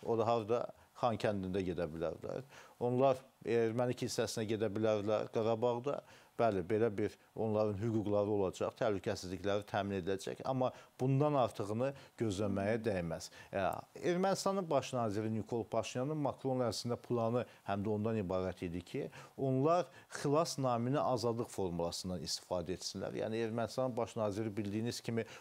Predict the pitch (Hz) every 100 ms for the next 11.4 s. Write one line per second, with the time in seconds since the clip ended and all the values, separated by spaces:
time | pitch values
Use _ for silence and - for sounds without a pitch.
0 | - 117 117 120 110 107 110 98 101 104
1 | 123 117 90 85 - 82 82 82 82 90
2 | 78 92 87 95 - - 107 85 - -
3 | - 113 104 104 107 104 123 110 101 98
4 | 101 101 - 110 101 95 - 92 95 87
5 | - - 104 107 92 90 - - 110 -
6 | - _ 117 135 131 104 101 92 95 -
7 | 95 98 95 98 98 98 - 120 131 139
8 | 208 220 196 190 190 165 135 139 156 139
9 | 160 - - - 143 151 - - 147 135
10 | - 127 135 123 123 123 107 113 123 -
11 | 107 104 - 160